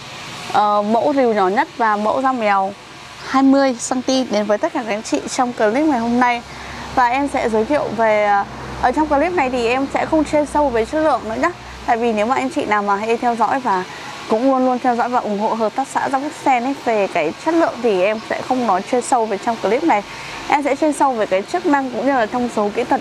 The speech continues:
của hai sản phẩm này trong clip. Thì với tất cả anh chị, để anh chị mình có thể tham khảo và tìm hiểu thêm nhá. Ở đây mọi người có thể nhìn thấy được combo dao dìu, đấy là một combo mà có thể, à, luôn luôn đồng hành để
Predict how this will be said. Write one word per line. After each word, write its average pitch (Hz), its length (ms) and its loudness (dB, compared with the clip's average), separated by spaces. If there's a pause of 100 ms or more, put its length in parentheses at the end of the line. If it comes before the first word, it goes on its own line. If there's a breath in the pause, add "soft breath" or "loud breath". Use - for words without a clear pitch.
của 196 80 0
hai 214 240 -2
sản 214 200 -6
phẩm 185 180 0
này 185 240 2
trong 226 160 0
clip. 220 320 2 (420 loud breath)
Thì 247 100 4
với 220 140 2
tất 294 140 0
cả 294 100 4
anh 202 140 0 (100)
chị, 277 100 2
để 302 100 2
anh 220 200 2
chị 294 60 2
mình 226 200 0
có 190 160 2
thể 240 180 0
tham 220 200 -2
khảo 247 280 0
và 185 100 -4
tìm 202 220 0
hiểu 214 260 2
thêm 240 240 0
nhá. 285 140 2 (520 loud breath)
Ở 247 160 4
đây 277 120 2
mọi 285 140 4
người 247 200 2
có 226 120 2
thể 277 100 2
nhìn 233 220 0
thấy 214 140 2
được 262 220 2
combo 269 560 2
dao 269 300 2
dìu, 226 200 4
đấy 196 160 -2
là 254 100 0
một 214 220 -2
combo 240 360 2
mà 196 300 2
có 180 120 0
thể, 220 220 0 (480 loud breath)
à, 208 120 4
luôn 302 260 4
luôn 311 200 4
đồng 220 180 0
hành 196 400 0
để 196 160 2